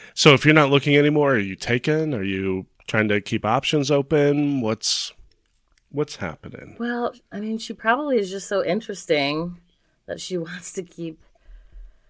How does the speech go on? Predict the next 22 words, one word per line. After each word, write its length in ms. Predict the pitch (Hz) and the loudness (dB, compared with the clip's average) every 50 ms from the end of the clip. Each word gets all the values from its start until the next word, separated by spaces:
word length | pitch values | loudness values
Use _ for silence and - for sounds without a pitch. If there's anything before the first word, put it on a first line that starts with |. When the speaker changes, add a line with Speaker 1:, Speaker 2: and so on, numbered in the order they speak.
| _ - - - - - - | _ -14 -12 -12 -12 -14 -14
Speaker 2:
herself 440 | - - 185 180 - - 185 175 175 185 | -10 -8 -6 -6 -2 -2 -2 0 0 2
out 180 | 175 220 240 | 0 0 2
there 160 | 240 208 185 | 0 -2 -2
for 160 | 180 - 190 185 | 0 -2 -4 -4
the 100 | 190 185 | -4 -4
people. 460 | 185 214 240 240 226 190 170 165 165 - | -2 -4 -2 -2 -2 -2 -2 -4 -6 -8
I 160 | - 165 165 | -6 -6 -4
mean, 500 | 170 170 165 160 160 160 160 160 160 165 170 _ _ _ _ _ _ - | -4 -4 -4 -4 -4 -4 -4 -6 -8 -10 -14 _ _ _ _ _ _ -12
you 120 | - 170 170 | -8 -6 -4
know, 180 | 147 139 143 151 | -2 -2 0 2
Speaker 1:
Yeah, 120 | 220 269 208 _ _ _ _ _ _ _ _ _ | 0 0 -2 _ _ _ _ _ _ _ _ _
Speaker 2:
she 160 | - - - | -10 -2 0
Speaker 1:
that 60 | 107 | 2
Speaker 2:
has 60 | 120 127 | 2 2
Speaker 1:
makes 160 | 143 139 - | 2 0 0
Speaker 2:
two 60 | - 185 185 | 0 2 0
Speaker 1:
sense. 140 | - - - | 0 0 2
Speaker 2:
kids 260 | 233 208 180 151 151 | 2 4 4 2 2
that 100 | 160 156 | -2 -6
are 220 | 139 - - 156 165 | -4 -4 -4 -6 -6
her 180 | 165 170 156 | -8 -12 -12
world. 640 | 143 143 139 135 127 131 - 50 - 95 - - - | -12 -12 -10 -10 -10 -8 -10 -10 -12 -14 -16 -20 -20